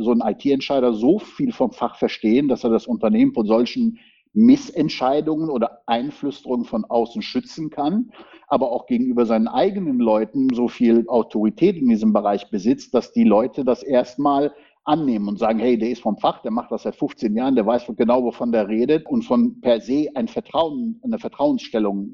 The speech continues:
besitzt, weil er eben aus, äh, aus dem Fach kommt.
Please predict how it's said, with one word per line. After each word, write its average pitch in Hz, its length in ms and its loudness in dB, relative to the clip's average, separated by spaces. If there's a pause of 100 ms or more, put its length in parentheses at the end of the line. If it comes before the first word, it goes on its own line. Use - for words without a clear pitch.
besitzt, 104 520 -6
weil 151 200 2
er 107 100 -10
eben 107 180 -8
aus, 104 240 -14
äh, 104 200 -2
aus - 180 -14
dem 98 140 -12
Fach - 240 -12
kommt. - 380 -10